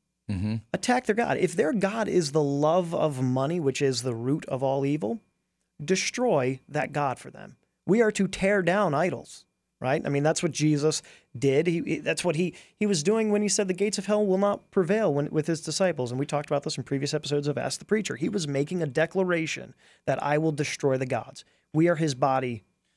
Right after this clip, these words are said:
Speaker 2: on
Speaker 1: So,
Speaker 2: earth.
Speaker 1: so
Speaker 2: So
Speaker 1: ha-, so
Speaker 2: destroy these false gods.
Speaker 1: So how does the boycott, uh,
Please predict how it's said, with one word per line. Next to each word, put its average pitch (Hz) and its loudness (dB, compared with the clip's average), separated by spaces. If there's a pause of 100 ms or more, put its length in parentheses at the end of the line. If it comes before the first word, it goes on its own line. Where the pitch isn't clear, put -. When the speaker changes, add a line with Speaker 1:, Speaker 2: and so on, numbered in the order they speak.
(100)
Speaker 2:
on 131 4
Speaker 1:
So, 127 0
Speaker 2:
earth. 120 -6
Speaker 1:
so - 6
Speaker 2:
So 131 6
Speaker 1:
ha-, - 0
so - -10
Speaker 2:
destroy 277 4
these 247 4
false 214 0
gods. 220 -2 (180)
Speaker 1:
So - 4
how 156 4
does 147 4
the 135 4
boycott, 131 2 (160)
uh, 113 0